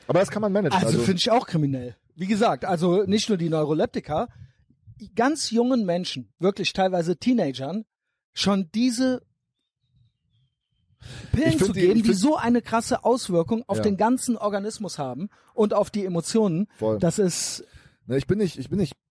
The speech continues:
Speaker 1: komplett gegen diese Medikamente, aber ich bin voll gegen diese Smarty-Mentalität, gegen diese Selbstverständlichkeit,
Speaker 2: Mhm.
Speaker 1: mit der diese D-, Dinge über die Ladentheke gehen, ohne
Speaker 2: Genau.
Speaker 1: Aufklärung, ohne, ohne Kontext
Speaker 2: Und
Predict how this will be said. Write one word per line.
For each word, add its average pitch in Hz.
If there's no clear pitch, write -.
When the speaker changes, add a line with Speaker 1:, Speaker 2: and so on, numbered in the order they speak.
Speaker 1:
komplett 151
gegen 147
diese 127
Medikamente, 120
aber 135
ich 123
bin 123
voll 165
gegen 139
diese 117
Smarty-Mentalität, 101
gegen 101
diese 101
Selbstverständlichkeit, 139
Speaker 2:
Mhm. -
Speaker 1:
mit 98
der 104
diese 104
D-, 101
Dinge 113
über 110
die 110
Ladentheke 110
gehen, 104
ohne 117
Speaker 2:
Genau. 196
Speaker 1:
Aufklärung, 113
ohne, 107
ohne 113
Kontext -
Speaker 2:
Und 196